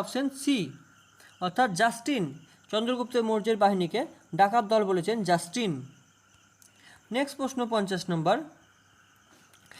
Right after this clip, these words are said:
কে বলেছেন ভারতীয়রা কারো খারাপ করে না, কারো খারাপ সহ্য করে না? অপশন এতে আছে হিউয়েনসাং, অপশন বি মেঘাস্থানিস, অপশন সি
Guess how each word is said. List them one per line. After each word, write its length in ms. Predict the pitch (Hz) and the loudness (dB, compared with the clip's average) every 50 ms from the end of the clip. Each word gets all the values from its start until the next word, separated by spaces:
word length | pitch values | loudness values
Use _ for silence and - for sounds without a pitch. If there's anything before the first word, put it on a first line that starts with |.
| - - _ - | -20 -18 _ 0
কে 120 | 262 277 294 | 2 2 4
বলেছেন 400 | 247 277 269 254 185 202 196 240 277 277 - - - - - 160 170 | 4 2 0 0 2 2 0 0 0 -4 -8 -18 -20 -12 -8 -4 2
ভারতীয়রা 500 | 190 214 254 254 262 269 254 240 247 247 240 240 247 - - - | 4 4 4 2 0 -2 2 4 4 4 4 2 -2 -10 -6 0
কারো 220 | 190 190 196 208 202 202 - | 2 4 4 4 2 0 -4
খারাপ 260 | - 208 208 240 262 254 - | 0 2 4 4 4 4 2
করে 200 | 240 220 196 190 | 2 2 2 2
না, 120 | 185 220 294 - - - - _ _ _ _ - | 2 0 -2 -2 -8 -20 -20 _ _ _ _ 0
কারো 220 | 190 180 180 185 190 190 - - - _ - | 2 2 2 2 0 -2 -6 -14 -20 _ -10
খারাপ 260 | - - 190 202 240 247 - | 0 4 6 6 6 4 2
সহ্য 240 | - 226 202 170 180 247 269 247 | -2 -4 -2 0 0 0 2 2
করে 180 | 202 170 156 | 2 2 2
না? 120 | 139 131 120 - - - - - _ _ _ _ _ _ _ - - _ _ _ _ - - - - - | 0 -2 -6 -8 -12 -20 -20 -20 _ _ _ _ _ _ _ -20 -20 _ _ _ _ -20 -20 -16 -6 -2
অপশন 280 | 180 180 170 - 220 214 | -2 -2 0 0 0 0
এতে 180 | 214 196 208 | 0 2 0
আছে 160 | 214 214 226 220 | 0 0 0 -2
হিউয়েনসাং, 680 | 180 196 254 262 269 269 269 262 - 269 269 269 277 285 285 - - - - - | -2 0 -2 0 -2 -2 -2 0 2 2 2 2 0 -6 -10 -12 -20 -12 -4 -2
অপশন 300 | 185 185 185 - 233 226 220 | -2 -2 0 -2 -2 0 0
বি 100 | 208 233 226 | -2 -2 -2
মেঘাস্থানিস, 680 | 208 220 220 220 269 262 262 - 262 208 185 220 262 - - - - - - - - | 0 0 2 2 2 2 2 0 -2 0 0 -2 -4 -6 -12 -20 -20 -20 -20 -10 -2
অপশন 320 | - 190 190 190 - 226 220 208 | 0 0 0 0 -2 -4 -4 -4
সি 140 | - 220 | -4 -4